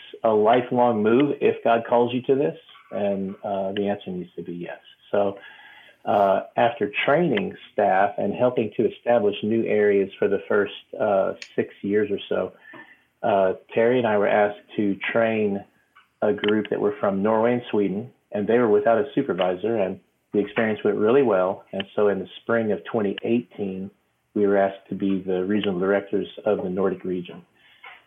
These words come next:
And so the job of a regional director is to,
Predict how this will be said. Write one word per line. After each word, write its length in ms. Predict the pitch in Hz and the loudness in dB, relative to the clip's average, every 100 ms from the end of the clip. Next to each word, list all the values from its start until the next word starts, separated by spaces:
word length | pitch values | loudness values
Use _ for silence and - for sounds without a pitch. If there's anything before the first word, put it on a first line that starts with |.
| _ | _
And 200 | 101 98 95 | -4 -4 0
so 160 | 117 107 | 2 4
the 140 | 101 | 2
job 300 | 87 127 135 | 2 4 4
of 100 | 120 | 4
a 60 | 104 | 2
regional 320 | 123 117 110 | 0 0 0
director 380 | 110 117 117 110 | 2 2 2 4
is 160 | 104 101 - - | 4 2 -8 -2
to, 400 | 104 101 98 | 0 2 0